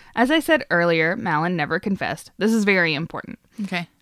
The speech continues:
Speaker 1: Because if you didn't confess, typically,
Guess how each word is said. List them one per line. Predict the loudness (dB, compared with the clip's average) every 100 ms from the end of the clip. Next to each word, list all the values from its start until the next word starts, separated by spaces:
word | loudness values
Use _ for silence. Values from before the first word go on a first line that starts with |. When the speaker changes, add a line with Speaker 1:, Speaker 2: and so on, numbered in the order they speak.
| _
Speaker 1:
Because | -4 0 6 6 6 2 -2
if | -6 -2
you | 0 2 2
didn't | 0 0 0 -2
confess, | -2 -2 0 0 0 -2 -16 -20 _ _
typically, | 2 2 2 -4 -6 -6 -10